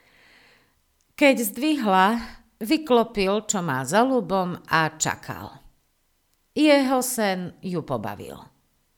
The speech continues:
„Takže sme sa do knižnice vlámali?“ Zasmiala sa, no tento sen sa jej v skutočnosti zdal lákavý. Labyrint v tme, kde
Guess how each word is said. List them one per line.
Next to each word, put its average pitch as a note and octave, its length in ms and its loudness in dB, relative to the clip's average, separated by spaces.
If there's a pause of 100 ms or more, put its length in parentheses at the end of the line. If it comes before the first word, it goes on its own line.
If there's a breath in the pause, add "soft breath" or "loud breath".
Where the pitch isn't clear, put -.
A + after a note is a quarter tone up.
(720)
„Takže A#3+ 480 2
sme F#3+ 160 -2
sa E3+ 400 6
do D#3 240 -4
knižnice D3+ 640 -6
vlámali?“ C3+ 960 0 (1000)
Zasmiala A#3 640 2
sa, D#3+ 480 -2
no B3 320 -2
tento G#3+ 320 -2
sen F#3 400 -2
sa F#3 240 -2
jej E3 240 2
v D#3+ 80 -8
skutočnosti A3 1040 -4
zdal G3+ 320 0
lákavý. D#3+ 800 -2 (1040)
Labyrint A3+ 640 4
v - 140 -16
tme, D#3 320 -2 (160)
kde F#3 500 -6